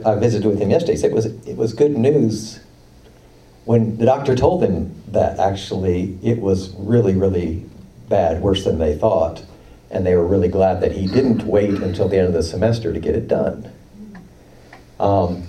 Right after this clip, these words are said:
and he felt relief because he thought, "It, I, it wasn't just me, I wasn't crazy," right?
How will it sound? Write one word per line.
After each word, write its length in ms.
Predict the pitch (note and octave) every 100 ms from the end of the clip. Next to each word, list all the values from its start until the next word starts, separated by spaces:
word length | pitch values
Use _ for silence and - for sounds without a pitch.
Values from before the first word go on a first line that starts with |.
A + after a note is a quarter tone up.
| - - -
and 100 | A2+
he 140 | A2+ -
felt 280 | - A#2+ B2
relief 340 | A#2+ - A3+
because 220 | - A2+ G#2+
he 100 | G2+
thought, 260 | G2+ -
"It, 160 | B2 -
I, 140 | - D3+
it 260 | D3 -
wasn't 240 | A#2 D3+ B2
just 220 | C3+ -
me, 180 | C#3+ A2
I 40 |
wasn't 300 | F#2 A2 -
crazy," 520 | - C#3 - E2+ - - - - - - - - - - - - - -
right? 280 | F#2+ G2+